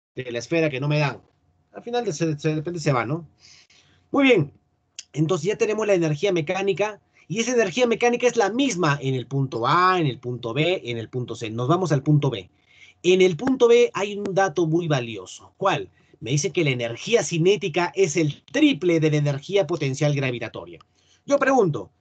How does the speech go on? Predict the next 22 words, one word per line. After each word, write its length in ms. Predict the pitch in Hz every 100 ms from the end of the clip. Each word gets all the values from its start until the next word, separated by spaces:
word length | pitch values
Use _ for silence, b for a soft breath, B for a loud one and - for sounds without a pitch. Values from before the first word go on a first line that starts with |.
| _
imagínense, 920 | 226 247 240 294 294 302 294 277 285 180
ya, 240 | 151 113
¿cuán-, 240 | - 294 277 -
cómo 220 | 302 311
se 80 | 269
calcula 340 | 233 247 240
la 100 | 202
energía 420 | 175 156 - 185
potencial 340 | 160 151 135 143
gravitatoria? 720 | 131 120 113 98 92 87 - b b b
La 100 | 202
energía 380 | 214 233 - 294
potencial 400 | 277 220 214 240
gravitatoria 480 | 240 208 170 190 175
se 80 |
calcula 300 | 151 147 151
así, 280 | 143 196 160 b b -
masa, 800 | 101 139 202 226 220 - 220 202
gravedad 560 | 170 123 113 113 190
por 160 | 190 175
la 80 | 165
altura, 420 | 151 262 160